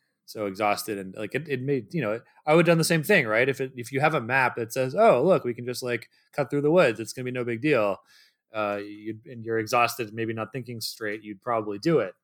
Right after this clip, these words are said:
But, uh, they encountered a mysterious swamp that, as you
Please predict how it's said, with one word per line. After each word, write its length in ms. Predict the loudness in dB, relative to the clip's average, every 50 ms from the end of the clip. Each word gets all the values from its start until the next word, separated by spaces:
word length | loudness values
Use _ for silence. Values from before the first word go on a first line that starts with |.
| _ _ -8
But, 240 | -6 -6 -6 -6 _ _ _ _ _ _ -16
uh, 340 | -14 -12 -12 -12 -12 -14 -16 -18 -18 -16
they 140 | -14 -12 -12
encountered 580 | -12 -12 -10 -10 -8 -6 -4 -4 -4 -4 -6 -12
a 60 | -14
mysterious 560 | -14 -12 -12 -6 -2 0 2 2 2 0 -2
swamp 320 | -4 -4 -2 -2 -2 -2 -2
that, 260 | -2 0 0 0 0
as 240 | 0 -4 -4 -4 -4
you 480 | -4 -4 -2 -2 -2 -4 -6 -8 -10